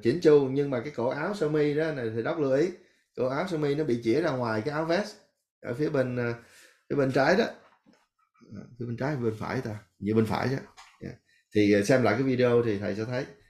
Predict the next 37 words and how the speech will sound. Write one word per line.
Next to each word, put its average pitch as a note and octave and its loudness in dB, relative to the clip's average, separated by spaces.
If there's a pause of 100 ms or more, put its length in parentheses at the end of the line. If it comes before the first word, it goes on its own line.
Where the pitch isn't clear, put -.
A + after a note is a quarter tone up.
(160)
Nó A#2 -4
bị A2 2
chĩa G#2 2
ra A#2+ 0
chút A#2+ -6
xíu C3+ -2
cho C#3 -6
nên A2+ -2
mình G2+ -4
chỉ A#2 -2
cần G2 -2
bẻ F2+ -2
xuống, B2+ -4
mình A2+ -4
nhét B2 -2
nó C3 -4
vô G#2+ -2
trong G2+ -6
cái G#2+ -4
áo A#2 -4
vest B2 -6
này G2 -10
là G#2 -12
ok. - -8 (2000)
Mục G#2 -6
sư C#3 4
Lâm C#3 6
không C#3 0
có D#3 2
điều C3+ 4
gì A2 6
mất C3 -2
tập G#2+ -2
trung C3 0
về G#2+ 2
trang B2 -4
phục G#2 0